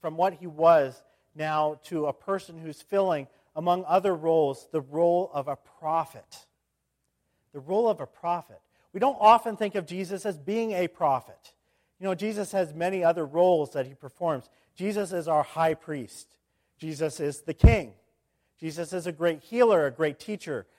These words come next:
But have you ever thought of Jesus as a prophet? He is. He absolutely is. Um, that's one of the, the trifold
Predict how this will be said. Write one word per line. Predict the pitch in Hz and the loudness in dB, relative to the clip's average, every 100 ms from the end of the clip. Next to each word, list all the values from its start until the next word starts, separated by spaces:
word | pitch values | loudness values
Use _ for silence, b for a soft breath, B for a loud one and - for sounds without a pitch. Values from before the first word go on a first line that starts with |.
| _ - | _ -8
But | 156 | -4
have | 190 | -2
you | 196 | 2
ever | 180 196 | 2 2
thought | 196 170 165 | 0 4 4
of | 151 | 2
Jesus | 151 151 156 135 | -6 -6 -10 -8
as | 123 123 127 - _ _ _ | -4 -2 -2 -6 _ _ _
a | 120 | -16
prophet? | - - 139 123 - - _ _ _ _ _ _ _ _ | -14 -4 -2 -2 -6 -20 _ _ _ _ _ _ _ _
He | 170 156 | -8 -4
is. | 175 135 - - _ _ _ | -2 -4 -10 -20 _ _ _
He | 135 | -8
absolutely | 127 160 - 151 147 127 120 | -4 -4 -4 -6 -4 -4 -10
is. | 123 135 123 - _ _ _ 113 | -10 -8 -8 -12 _ _ _ -14
Um, | 110 101 101 _ _ | -12 -12 -16 _ _
that's | 147 147 151 | -4 -4 0
one | 160 | 0
of | 160 | 0
the, | 143 135 | -4 -6
the | 117 127 | -8 -12
trifold | - 165 156 160 165 147 | -10 -2 -2 -2 -4 -4